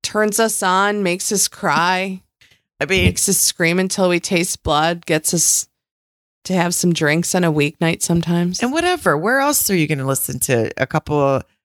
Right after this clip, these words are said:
Speaker 2: couple of people talking about Married at First Sight, and then all of a sudden someone says that Doctor Pepper has a glory hole in her house? Where else are you gonna get that?
Speaker 1: <laughs> Yeah, nowhere.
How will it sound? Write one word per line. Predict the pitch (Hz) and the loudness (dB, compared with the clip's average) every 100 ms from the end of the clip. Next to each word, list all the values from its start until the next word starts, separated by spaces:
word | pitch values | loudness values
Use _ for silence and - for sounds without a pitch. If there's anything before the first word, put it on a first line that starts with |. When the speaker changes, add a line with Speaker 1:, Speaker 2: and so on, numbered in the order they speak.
| _ | _
Speaker 2:
couple | - - 151 139 | -4 -2 2 2
of | 113 - | 2 -2
people | - 165 143 | -6 -2 0
talking | 165 156 | 2 2
about | 143 | 0
Married | 143 139 | 2 0
at | 123 | 0
First | 143 139 - | -2 -2 0
Sight, | 143 | 0
and | 131 | 0
then | 127 | 0
all | 135 | 0
of | 135 | 0
a | |
sudden | - 143 131 - _ | 2 2 0 -6 _
someone | - 160 135 | -2 0 0
says | 139 147 127 | 2 0 0
that | 123 | 0
Doctor | 139 131 - | 0 -2 -2
Pepper | 147 131 135 | -2 0 0
has | 131 | 0
a | 120 | -2
glory | - 131 131 120 | 0 0 2 2
hole | 139 131 120 | 2 0 0
in | 117 | -2
her | |
house? | 117 120 113 - | 0 0 0 -2
Where | 208 302 320 330 | -2 0 2 2
else | 320 359 - | 0 -2 -2
are | |
you | 226 202 | -2 0
gonna | 196 175 | 0 0
get | 143 - | 0 0
that? | - - - - | -2 -2 -2 -8
Speaker 1:
<laughs> | - | -4
Yeah, | - 175 240 196 170 - - - | -2 0 0 0 -2 -6 -20 -12
nowhere. | 185 180 196 185 151 143 | -2 0 2 2 0 -2